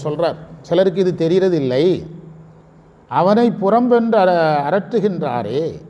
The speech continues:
அறியாமையினால அவர் ஒரு, அவருடைய பழைய வரலாறுகள் தெரிஞ்சு வச்சுக்கிட்டு, அவருடைய, அவர் முன்னைய நிலை வரலாறுகள் இவங்களுக்கு தெரிஞ்சிருக்கும்.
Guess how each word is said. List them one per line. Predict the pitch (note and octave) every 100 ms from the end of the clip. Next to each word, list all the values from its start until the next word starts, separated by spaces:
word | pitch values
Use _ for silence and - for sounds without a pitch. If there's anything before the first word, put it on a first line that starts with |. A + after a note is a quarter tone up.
| -
அறியாமையினால | C3 F#3+ A#3 A#3 G#3+ F#3+ E3+
அவர் | E3+ A#3 G3 G3
ஒரு, | F#3 F3+ E3+ C#3+ C3 - - - -
அவருடைய | - F#3 F#3+
பழைய | E3+ F#3 G#3+
வரலாறுகள் | G3 F3+ G3 G3 F#3+ F#3+
தெரிஞ்சு | F3+ F3 F3
வச்சுக்கிட்டு, | F3 E3+ D3 E3 G#3+ A#3 - - - - - - - - - - -
அவருடைய, | F3 F#3+ F#3+ F#3 F3 E3+ D#3+ D3+ C#3+ C3+ C3+ C3+ - - - -
அவர் | D#3+ E3+
முன்னைய | G3+ A#3+ A#3+ A3+
நிலை | G3+ A3
வரலாறுகள் | G#3+ G3 G3 F#3+ G3 G#3
இவங்களுக்கு | G3 F3 -
தெரிஞ்சிருக்கும். | F3 E3+ F3+ C3 A#2+